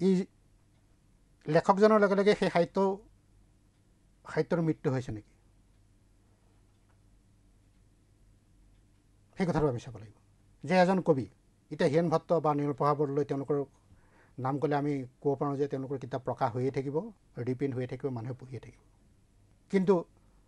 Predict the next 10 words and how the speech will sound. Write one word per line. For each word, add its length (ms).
সেই 180
সময়তে 280
কেইবাজনো 300
কবিৰ 240
জন্ম 200
হৈছিলে। 320
হীৰেণ 160
ভট্ট, 220
নীলমণি 400
ফুকন, 300